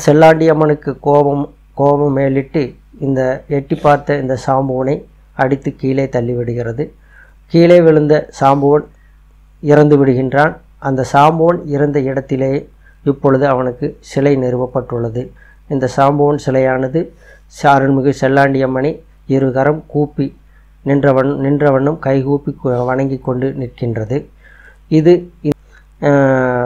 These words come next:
குலதெய்வமாக, அ, இந்த, அந்த வகையறாவைச் சேர்ந்த ச-, சாம்புவன் வகையறாவைச் சேர்ந்த தோட்டி, ம,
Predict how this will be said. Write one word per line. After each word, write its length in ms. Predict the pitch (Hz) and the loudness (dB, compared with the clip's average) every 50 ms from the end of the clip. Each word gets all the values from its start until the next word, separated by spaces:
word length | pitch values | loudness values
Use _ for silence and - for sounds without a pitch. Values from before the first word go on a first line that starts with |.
| 123 - - - - - | -4 -6 -8 -14 -6 0
குலதெய்வமாக, 840 | - 151 151 143 143 139 139 135 131 131 135 127 120 127 139 156 151 - _ _ _ _ _ _ - | 2 4 4 6 6 4 4 4 2 0 -2 -4 -2 -2 -4 -6 -6 -8 _ _ _ _ _ _ -6
அ, 280 | 151 139 139 135 131 131 | -4 -2 0 0 -2 -2
இந்த, 520 | 131 127 127 131 131 127 123 127 127 - - _ - | -4 -4 -2 -2 0 0 -2 -2 -6 -10 -18 _ -6
அந்த 300 | - 143 139 139 139 135 | -2 0 0 2 2 2
வகையறாவைச் 520 | 127 135 135 135 139 139 143 139 135 135 131 | 2 2 0 0 0 0 2 2 2 0 -2
சேர்ந்த 540 | - - 131 123 123 123 120 131 143 - - _ _ _ _ - _ _ - - | -4 -6 -6 -6 -4 -4 -4 -4 -6 -6 -10 _ _ _ _ -20 _ _ -12 -6
ச-, 280 | - 143 139 135 135 127 - | -4 -2 0 0 0 0 0
சாம்புவன் 460 | 147 143 143 151 143 147 143 147 143 | 2 2 2 4 2 2 2 2 2
வகையறாவைச் 500 | 135 131 127 135 135 131 135 131 131 131 | 0 0 0 0 0 0 0 0 -2 -4
சேர்ந்த 360 | 127 - - 127 120 123 131 143 | -6 -8 -8 -6 -6 -6 -6 -8
தோட்டி, 600 | - - 135 131 127 131 - 123 127 135 143 - - 165 147 131 | -8 -6 -6 -6 -6 -6 -6 -8 -8 -8 -10 -14 -16 -14 -10 -8
ம, 40 | 127 | -6